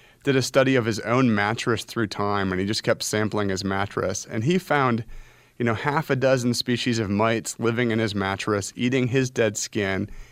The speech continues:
And then there was a second trophic level of mites eating those mites.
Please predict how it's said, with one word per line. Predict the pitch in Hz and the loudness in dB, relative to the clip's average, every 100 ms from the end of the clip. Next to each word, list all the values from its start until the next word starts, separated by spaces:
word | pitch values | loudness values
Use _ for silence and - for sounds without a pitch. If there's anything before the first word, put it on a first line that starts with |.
| - _ - | -20 _ -2
And | 117 | 2
then | 123 | 4
there | 131 | 4
was | 127 117 | 4 0
a | |
second | 113 - 151 151 170 127 | -2 0 2 2 2 -2
trophic | - - 135 139 127 | -2 2 4 2 2
level | 120 110 113 | 2 2 0
of | 107 | 2
mites | 104 107 107 - | 0 0 -4 -4
eating | 123 120 110 | 0 2 2
those | 113 113 101 | 2 2 0
mites. | 92 87 92 - - | -2 -2 -4 -6 -12